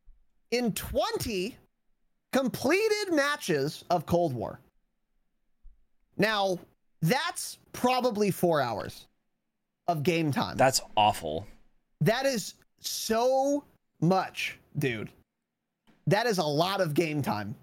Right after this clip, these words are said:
Speaker 2: Yeah.
Speaker 1: So that's a change it for sure. I don't know why the fuck they did this,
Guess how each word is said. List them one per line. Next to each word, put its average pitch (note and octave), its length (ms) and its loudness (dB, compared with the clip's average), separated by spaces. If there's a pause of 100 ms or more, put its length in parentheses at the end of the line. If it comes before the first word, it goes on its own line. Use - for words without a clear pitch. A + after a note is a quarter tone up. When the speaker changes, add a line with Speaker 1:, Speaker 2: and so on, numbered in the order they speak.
Speaker 2:
Yeah. F#2 440 -4
Speaker 1:
So D#3 120 2
that's F3 320 0
a E3+ 80 0
change D3 360 -2
it A2+ 160 -4
for C3+ 180 0
sure. A#2+ 400 -2
I G3 120 2
don't A3+ 160 0
know F3 100 4
why D#3+ 240 2
the C#3 120 -4
fuck D#3+ 300 -6
they C#3+ 140 2
did C#3 220 0
this, F3+ 340 -2